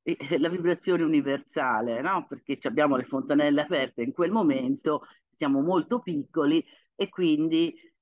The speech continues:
eh, nell'inconsapevolezza l'unica azione che ci re-, crea gioia è proprio quella di essere,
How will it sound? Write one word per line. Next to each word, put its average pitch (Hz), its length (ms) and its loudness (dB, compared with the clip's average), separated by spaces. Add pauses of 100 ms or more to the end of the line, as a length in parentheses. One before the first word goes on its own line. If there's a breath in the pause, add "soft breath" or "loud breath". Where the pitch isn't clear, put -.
eh, 131 340 0
nell'inconsapevolezza 190 1600 0 (480)
l'unica 185 500 2
azione 151 640 -2
che 127 160 -6
ci - 140 -8
re-, 147 240 -2
crea 156 420 0
gioia 135 680 -2
è 151 120 -12
proprio 131 280 -6
quella 131 340 0
di 143 340 0
essere, 123 580 -6